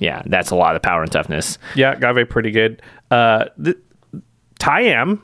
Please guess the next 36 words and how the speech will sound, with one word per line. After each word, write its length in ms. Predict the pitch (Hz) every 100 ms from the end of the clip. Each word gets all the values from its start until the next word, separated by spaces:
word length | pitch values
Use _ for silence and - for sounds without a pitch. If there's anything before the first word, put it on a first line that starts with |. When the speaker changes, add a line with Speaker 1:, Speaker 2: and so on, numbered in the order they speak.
| _
Speaker 2:
Luminous 320 | 139 147 151 135
Enigma. 400 | 113 135 160 110
This 240 | 139 147
is 60 | 165
an 100 | 117
interesting 440 | 110 - 104 110
one 100 | 107
I 60 | 104
hadn't 220 | 107 113
thought 200 | 104 104
about. 340 | 113 98 95 -
This 140 | 113
is 100 | 107
one 140 | 104 107
of 60 | 101
the 60 |
new 240 | 101 104 107
commanders 360 | 107 101 101
from 440 | - 98 95 95 92
Speaker 1:
Oh, 120 | 113 110
yeah. 320 | 101 87 95 -
Speaker 2:
uh, 360 | 110 104 101 - -
from 220 | - 107
Commander 680 | - 113 110 107 107 104 - -
twenty, 440 | - 117 139 147 - _ -
Commander 360 | 127 120 113 113
Ikoria, 380 | - 120 143
whatever 240 | 135 131 131
we 60 |
call 180 | 143 151
Speaker 1:
Ikoria, 240 | 135 117 78
Speaker 2:
it. 80 | -
Speaker 1:
Ikor-, 520 | 98 - - 131 123 - -
Com- 260 | - 123 120
Speaker 2:
Ikoria 300 | 147 160 156
Commander? 440 | 156 156 170 202